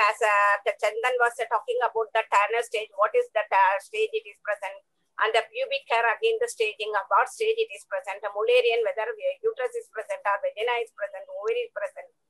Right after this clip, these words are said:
which is absent has to be evaluated, and the height. If it is shorter, it will go to the Turner syndrome. And if it is higher, whether whatever it is possible,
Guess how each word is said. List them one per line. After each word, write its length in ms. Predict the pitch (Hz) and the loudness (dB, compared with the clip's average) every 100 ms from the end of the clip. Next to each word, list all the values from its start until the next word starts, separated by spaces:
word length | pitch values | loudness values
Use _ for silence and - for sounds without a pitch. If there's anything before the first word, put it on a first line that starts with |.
| _ _ - | _ _ -6
which 160 | 240 - | -6 -4
is 80 | 285 247 | -2 0
absent 400 | 208 - 226 220 | 0 0 -2 0
has 160 | 202 | -2
to 80 | - | -6
be 160 | 202 180 | -8 -4
evaluated, 560 | 175 196 190 170 294 | -2 -2 -4 -4 -2
and 160 | 440 349 | -2 0
the 160 | - 247 | 0 2
height. 240 | 240 - _ _ _ - | 0 -2 _ _ _ -14
If 160 | - 302 | -10 -6
it 80 | |
is 160 | 285 277 | -6 -2
shorter, 440 | 254 240 247 254 240 | 4 4 4 2 4
it 140 | 226 | 2
will 180 | 240 240 | 0 0
go 120 | 220 233 | 2 2
to 60 | 240 | 2
the 100 | 226 - | -2 0
Turner 320 | 220 220 233 | 0 0 -4
syndrome. 460 | - 202 202 196 - _ _ _ - | -6 -8 -2 -2 -4 _ _ _ -2
And 80 | 240 247 | 2 2
if 140 | 240 | 0
it 80 | 277 | -6
is 140 | 269 - | -4 0
higher, 400 | 226 233 233 226 | 0 2 0 2
whether 320 | 214 220 214 | 0 0 0
whatever 320 | 220 247 247 247 | 0 0 -2 -2
it 100 | 226 | -2
is 220 | 220 - | -4 -2
possible, 420 | 214 220 - | -2 -2 -2